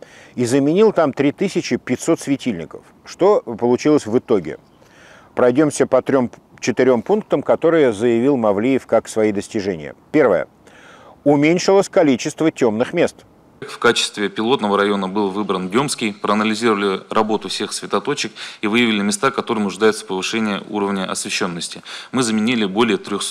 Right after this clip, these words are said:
Speaker 2: э, трех с половиной тысяч светильников.
Speaker 1: Ну, так заявил мэр. Ну, собственно, э, Ратмир узнал, э, сакральную тайну о том, что если включить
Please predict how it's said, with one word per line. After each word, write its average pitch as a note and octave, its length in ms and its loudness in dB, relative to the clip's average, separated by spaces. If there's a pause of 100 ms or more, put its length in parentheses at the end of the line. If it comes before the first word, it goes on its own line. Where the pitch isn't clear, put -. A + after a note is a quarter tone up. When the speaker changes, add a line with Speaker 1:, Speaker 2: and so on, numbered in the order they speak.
(140)
Speaker 2:
э, F#2+ 240 -4 (100)
трех A#2 200 -6
с - 60 -16
половиной A2 320 2
тысяч - 300 -4
светильников. F#2 600 -10 (480)
Speaker 1:
Ну, F#2 140 -12
так F#2 220 -4
заявил F#2+ 340 -2
мэр. F2 200 -8 (380)
Ну, B2 200 0 (180)
собственно, A2+ 580 -4 (400)
э, F2 640 -2 (220)
Ратмир C#3 580 0
узнал, A#2+ 540 2 (220)
э, E2 180 -14
сакральную A#2+ 600 2 (260)
тайну G3 420 0 (880)
о A#2+ 100 -2
том, E3+ 160 0
что - 160 0
если D3+ 260 2
включить C#3+ 560 -2